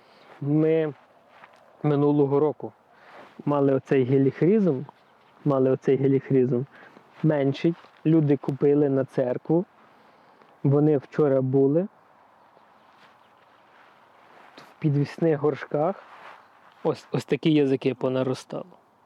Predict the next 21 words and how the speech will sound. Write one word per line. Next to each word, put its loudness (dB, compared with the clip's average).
Ну, 0
це -2
нормально, 0
але 2
вона, 0
вона -4
була -2
в -6
рази -2
менша -6
від -8
цієї. -4
Рослина -2
хотіла -2
жити. -4
Люди 2
давали 0
воду, 0
люди 2
давали 0
добриво, 0